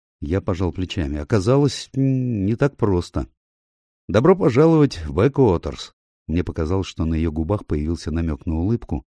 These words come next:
но, возможно, я это только вообразил. «Где это, куда вы хотите попасть?» «Точно не знаю. Берег там обваливается, и в грязь засосало старую лодку. Рядом с мёртвой ивой? Представляю, это недалеко,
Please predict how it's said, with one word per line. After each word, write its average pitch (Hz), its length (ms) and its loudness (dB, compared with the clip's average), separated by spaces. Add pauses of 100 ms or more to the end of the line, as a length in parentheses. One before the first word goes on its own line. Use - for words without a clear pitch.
(160)
но, 82 140 -4
возможно, 78 400 -4
я 85 140 -2
это - 140 -12
только 82 280 -6
вообразил. 82 640 -2 (360)
«Где 104 340 4
это, 107 180 2
куда 104 240 0
вы 87 80 -2
хотите - 360 -4
попасть?» - 500 -4 (760)
«Точно 131 320 2
не 139 140 2
знаю. 113 500 2 (320)
Берег 123 380 2
там 104 320 2
обваливается, 95 840 0
и 90 100 0
в 80 80 -4
грязь 117 260 2
засосало 110 600 0
старую 127 480 -2
лодку. 78 460 -4 (560)
Рядом 135 560 4
с - 120 -14
мёртвой 127 420 4
ивой? 147 520 0 (300)
Представляю, 113 720 -2 (200)
это 147 200 0
недалеко, 151 640 -2